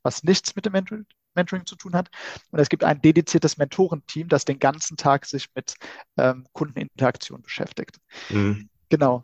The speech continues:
Speaker 1: Und dann das andere Thema Richtung, ähm, Vertrieb, wie das aufgebaut wurde. Also es ist ein klassisches Outbound-Vertriebsthema dann geworden. Das heißt,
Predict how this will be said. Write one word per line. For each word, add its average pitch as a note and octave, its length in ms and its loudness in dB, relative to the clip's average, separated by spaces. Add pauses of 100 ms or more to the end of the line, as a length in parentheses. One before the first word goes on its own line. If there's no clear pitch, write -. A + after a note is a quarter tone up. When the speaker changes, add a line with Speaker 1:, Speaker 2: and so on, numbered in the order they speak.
(200)
Speaker 1:
Und D3+ 80 0
dann D#3+ 100 6
das F3 140 6
andere F#3+ 360 4
Thema F#3 380 4
Richtung, D#3+ 640 -2
ähm, C#3+ 320 -4
Vertrieb, - 480 -2
wie F3 40 -4
das D#3 140 4
aufgebaut E3+ 600 0
wurde. F3 200 2
Also C#3 140 4
es C3+ 100 -4
ist - 160 -4
ein F3 120 -14
klassisches - 680 0
Outbound-Vertriebsthema F3 1300 0
dann F3 160 0
geworden. E3+ 420 2 (760)
Das - 120 -2
heißt, D3+ 260 2